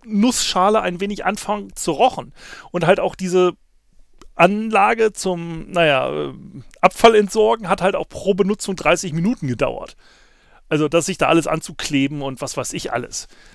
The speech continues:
So, und dann ging's halt los, dass, äh, der Kommandant mit, äh, Capcom angefangen hat, äh, ein bisschen zu meutern.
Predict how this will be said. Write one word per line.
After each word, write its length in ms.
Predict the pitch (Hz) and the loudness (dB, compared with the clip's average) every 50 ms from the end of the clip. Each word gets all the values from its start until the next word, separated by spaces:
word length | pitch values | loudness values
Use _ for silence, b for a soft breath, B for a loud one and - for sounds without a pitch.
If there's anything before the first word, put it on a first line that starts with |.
| b b | b b
So, 160 | - - 170 170 | 2 4 4 4
und 180 | 185 175 - | 4 2 2
dann 540 | 190 185 190 196 196 196 196 202 202 208 - | 2 2 2 2 -4 -6 -8 -8 -10 -12 -16
ging's 340 | 185 147 180 208 220 - - | -8 -6 -6 -4 -2 0 0
halt 160 | 220 208 - | 0 0 0
los, 260 | 143 156 180 208 - | 0 0 0 0 2
dass, 680 | - 196 190 - - - - - - - - - - - - | 2 2 2 2 0 -4 -4 -2 -4 -2 -2 -4 -4 -6 -2
äh, 200 | - 190 190 185 | 0 0 0 2
der 100 | 190 185 | 0 -2
Kommandant 460 | - 190 185 165 160 165 180 175 - | 0 0 0 2 2 2 0 0 -2
mit, 240 | 190 - _ - - | -6 -6 _ -10 -8
äh, 540 | - - 190 185 185 180 180 180 175 175 - | -2 0 2 2 4 4 4 2 2 0 -2
Capcom 500 | - - - - - - 185 185 196 196 | -2 -2 -2 -2 2 0 0 0 0 -4
angefangen 560 | - 175 175 190 202 - - 202 208 208 170 | -2 -2 0 0 -2 -2 -4 -4 -4 -2 0
hat, 340 | 185 214 208 - - - - - | 0 0 0 0 -6 -8 -6 -2
äh, 160 | 214 214 214 | -2 0 0
ein 80 | 208 202 | 0 -2
bisschen 400 | 208 202 - 226 220 208 208 - | -4 -6 -4 -4 -4 -4 -6 -10
zu 160 | - - 226 | -6 -6 0
meutern. 480 | 220 254 285 269 - - 113 - - | 2 2 2 2 0 -2 -10 -10 -14